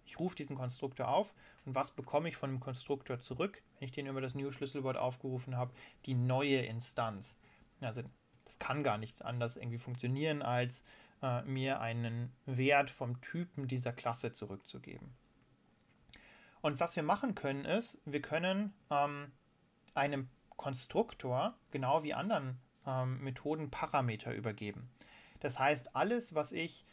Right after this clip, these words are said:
möchte, dass jemand, der eine neue Instanz von meiner Rocket-Klasse erstellt, beim Erzeugen mitgibt, kann ich jetzt hier als eine Liste von notwendigen Parametern, ähm, festhalten.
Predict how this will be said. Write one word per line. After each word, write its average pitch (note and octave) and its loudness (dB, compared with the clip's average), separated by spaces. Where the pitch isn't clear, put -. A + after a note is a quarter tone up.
möchte, C#3+ 2
dass C#3 0
jemand, C#3+ -2
der C3+ 4
eine C3+ 2
neue D3 4
Instanz E3 -2
von C#3+ -6
meiner C3+ 0
Rocket-Klasse C#3+ 0
erstellt, C#3+ 2
beim C#3+ 2
Erzeugen D3+ 0
mitgibt, - -4
kann D3 -2
ich F3 -2
jetzt D3+ -4
hier E3 2
als D#3 0
eine C3+ 0
Liste F3 2
von C#3 -4
notwendigen C#3+ -2
Parametern, D3 -2
ähm, C3 0
festhalten. A#2 -4